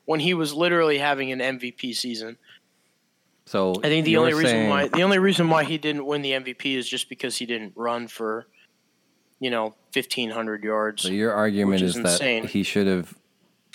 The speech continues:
Speaker 2: he was a better player last year than Lamar Jackson was. That's what you're saying?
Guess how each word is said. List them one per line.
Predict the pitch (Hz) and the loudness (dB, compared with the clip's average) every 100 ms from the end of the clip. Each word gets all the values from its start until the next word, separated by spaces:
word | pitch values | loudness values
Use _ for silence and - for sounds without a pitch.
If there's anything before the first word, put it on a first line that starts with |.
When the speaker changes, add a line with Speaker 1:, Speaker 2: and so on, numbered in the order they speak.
| - - - | -20 -14 -6
Speaker 2:
he | 127 104 113 | -4 2 4
was | 104 87 | 4 2
a | |
better | 80 95 98 98 | 0 2 2 2
player | - 95 92 90 | 2 2 2 2
last | 85 82 - | 2 0 -2
year | 85 82 | -4 -2
than | 82 80 | 0 -2
Lamar | 78 78 76 | -2 -4 -4
Jackson | 78 73 - - | -8 -10 -12 -14
was. | 53 - - - | -14 -16 -16 -12
That's | 78 | -8
what | 85 | -6
you're | 80 80 | -6 -6
saying? | 82 80 | -8 -8